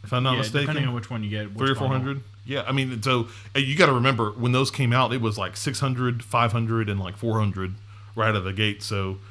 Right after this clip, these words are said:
Speaker 2: Yeah.
Speaker 1: um, as those drop in price and some more experiences and games come out, um, I think a lot of peop-,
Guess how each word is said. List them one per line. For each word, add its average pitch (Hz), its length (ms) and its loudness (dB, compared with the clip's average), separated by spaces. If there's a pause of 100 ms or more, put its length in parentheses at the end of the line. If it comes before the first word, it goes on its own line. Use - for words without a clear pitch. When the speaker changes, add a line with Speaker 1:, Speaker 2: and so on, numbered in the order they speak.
(580)
Speaker 2:
Yeah. 107 220 -4 (320)
Speaker 1:
um, 98 420 0 (240)
as 127 240 6
those 117 420 2
drop 123 440 0
in 120 120 0
price 113 440 0
and 107 260 0 (340)
some 131 280 0
more 127 200 4
experiences 123 680 -2
and 110 160 2
games 110 380 2
come 104 160 -4
out, 104 400 -2 (100)
um, 92 220 -6
I 90 60 -10
think 101 200 -6
a - 20 -6
lot 92 220 -2
of 95 60 -12
peop-, 104 180 -6